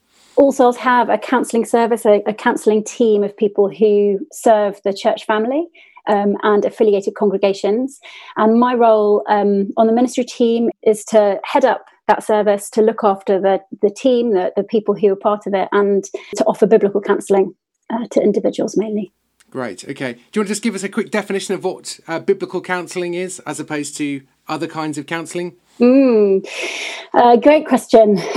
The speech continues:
Speaker 1: Um, I suppose with biblical counselling, we are seeking to bring Christ to bear on all of our issues. So, uh, I guess what I'm passionate about and what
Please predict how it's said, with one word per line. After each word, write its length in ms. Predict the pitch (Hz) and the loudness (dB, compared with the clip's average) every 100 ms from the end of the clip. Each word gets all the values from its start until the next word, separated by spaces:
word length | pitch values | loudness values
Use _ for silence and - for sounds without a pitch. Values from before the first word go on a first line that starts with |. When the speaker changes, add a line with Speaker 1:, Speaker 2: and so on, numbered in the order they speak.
| - | 2
Speaker 1:
Um, 360 | 262 262 262 262 | 4 6 4 2
I 80 | 254 | 2
suppose 220 | 302 294 | 4 4
with 120 | 302 | 4
biblical 340 | 339 320 311 | 4 2 0
counselling, 720 | 294 233 - 202 202 202 180 - - - | 2 0 2 2 2 2 -2 -8 -16 -4
we 240 | - 240 240 | 4 6 6
are 140 | 214 | 4
seeking 540 | 208 - 294 262 240 220 | -2 4 4 4 -2 -2
to 120 | 208 | 0
bring 600 | 202 196 185 185 185 202 _ _ _ | 2 2 2 2 0 -2 _ _ _
Christ 380 | - 208 196 - | 2 2 2 0
to 60 | |
bear 340 | 202 180 185 185 | 0 2 0 0
on 140 | 202 | 0
all 160 | 196 196 | 2 2
of 100 | - | 2
our 160 | 180 - | -2 -2
issues. 480 | - 214 202 - _ _ _ _ _ _ _ - | -4 -2 -2 -8 _ _ _ _ _ _ _ -14
So, 500 | - - 240 220 214 208 - - _ | -2 4 6 8 4 2 -10 -20 _
uh, 200 | 214 220 - | 4 4 4
I 120 | 220 | 2
guess 180 | 214 214 | 4 4
what 160 | 226 214 | 4 4
I'm 220 | 240 240 | 4 2
passionate 400 | - 202 - 202 | 0 -2 -2 0
about 300 | 196 190 - | 2 2 2
and 100 | 202 | 0
what 200 | 196 - | 0 -4